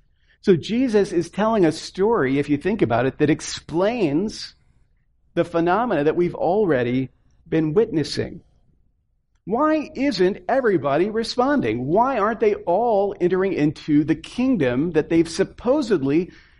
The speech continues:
been waiting for? That's what the parable explains. Essentially, it comes down to this. Some have understanding and others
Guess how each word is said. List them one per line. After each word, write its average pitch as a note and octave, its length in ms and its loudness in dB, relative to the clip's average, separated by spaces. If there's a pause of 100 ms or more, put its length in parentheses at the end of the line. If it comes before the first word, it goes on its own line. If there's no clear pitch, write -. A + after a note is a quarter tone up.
(140)
been D3 180 -2
waiting F#3 420 2
for? A2 420 -6 (640)
That's C#3 380 2
what C#3+ 140 0
the D3 80 -2
parable B2 640 0
explains. - 920 -4 (640)
Essentially, D#3+ 480 0
it D3 100 -2
comes E3 220 -4
down F#3+ 160 2
to G3 60 2
this. B3+ 400 -2 (520)
Some F#3+ 360 0
have G3 200 0
understanding G3 800 0 (480)
and D3 140 2
others D3+ 640 0